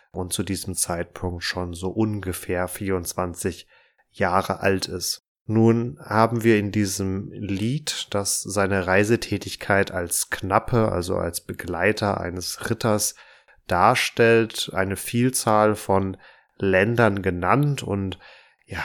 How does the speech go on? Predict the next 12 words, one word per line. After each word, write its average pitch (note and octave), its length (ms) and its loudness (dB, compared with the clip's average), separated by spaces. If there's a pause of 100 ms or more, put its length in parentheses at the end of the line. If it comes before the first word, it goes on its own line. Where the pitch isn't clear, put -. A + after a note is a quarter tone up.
(140)
in F#2 160 -12
unserer F#2 720 -2
vielleicht F2+ 560 -8
etwas - 720 -2 (520)
düsteren G#2+ 640 -2
Vorstellung G2 800 -2
vom F2+ 240 -6
Mittelalter F#2+ 720 -4
mag F2+ 320 -4
das F2+ 200 -8
jetzt - 240 -8
vielleicht F2+ 640 -10